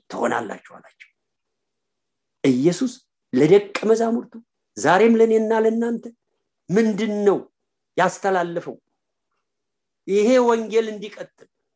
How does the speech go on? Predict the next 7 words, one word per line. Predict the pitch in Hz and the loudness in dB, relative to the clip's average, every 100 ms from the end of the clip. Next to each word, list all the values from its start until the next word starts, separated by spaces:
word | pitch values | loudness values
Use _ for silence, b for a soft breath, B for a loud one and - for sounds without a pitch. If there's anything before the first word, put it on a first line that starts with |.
| _ | _
ይሄ | 190 220 | 0 4
ህይወት | 233 233 247 240 | 4 2 2 2
እንዲቀጥል | 214 220 220 - 131 | -4 -6 -10 -12 -6
ምንድን | 185 254 226 240 226 | -2 0 0 -2 -2
ነው | 240 | -2
መልእክቱ | 220 220 220 - - | -2 -2 -4 -10 -20
ካላችሁ | - 180 190 190 | -8 -6 -6 -8